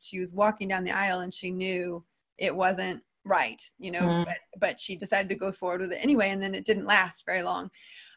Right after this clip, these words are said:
Speaker 1: Um, and I, and then she was telling me that, I think, uh, to encourage me to, you know, if I,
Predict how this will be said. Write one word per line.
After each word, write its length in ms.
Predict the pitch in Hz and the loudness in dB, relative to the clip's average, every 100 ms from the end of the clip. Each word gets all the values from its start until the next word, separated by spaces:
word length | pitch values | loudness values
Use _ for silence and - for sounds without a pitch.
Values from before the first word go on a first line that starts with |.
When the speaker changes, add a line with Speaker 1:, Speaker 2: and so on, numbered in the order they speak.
| - | 0
Speaker 1:
Um, 320 | 196 190 180 - | 2 2 -2 4
and 120 | 226 | 8
I, 140 | 233 226 | 8 6
and 100 | 226 | 4
then 80 | 233 | 4
she 160 | - 349 | 4 2
was 160 | 381 | 2
telling 260 | - 285 269 | 6 6 6
me 80 | 247 | 8
that, 200 | 214 196 | 8 8
I 80 | |
think, 300 | 196 214 202 - - - - | 4 0 -2 -6 -14 -12 -10
uh, 40 | - - | -10 -2
to 300 | 220 190 185 - | 0 0 -4 -10
encourage 460 | 185 202 339 339 208 | -8 0 4 4 4
me 220 | 220 208 | 4 2
to, 520 | 208 208 190 185 180 - | 0 -2 0 -2 -4 -6
you 140 | 214 | -2
know, 180 | 185 170 | 0 0
if 140 | 185 | 2
I, 140 | - | 2